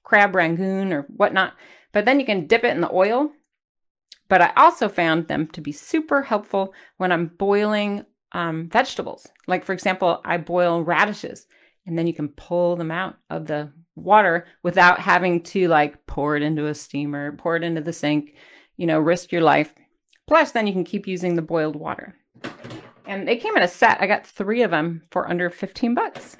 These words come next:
Huh. From, like, a chef academy, nonetheless. Made me feel special.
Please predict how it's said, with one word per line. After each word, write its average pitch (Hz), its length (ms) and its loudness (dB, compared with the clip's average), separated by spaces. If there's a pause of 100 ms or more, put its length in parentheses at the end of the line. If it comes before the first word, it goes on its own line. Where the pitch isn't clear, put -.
Huh. - 1400 -10 (340)
From, 285 160 0
like, 254 160 0
a 214 60 2
chef 254 360 2
academy, 262 640 0 (540)
nonetheless. 170 560 -2 (880)
Made 277 140 -4
me 277 100 -2
feel 277 180 0
special. 349 540 -10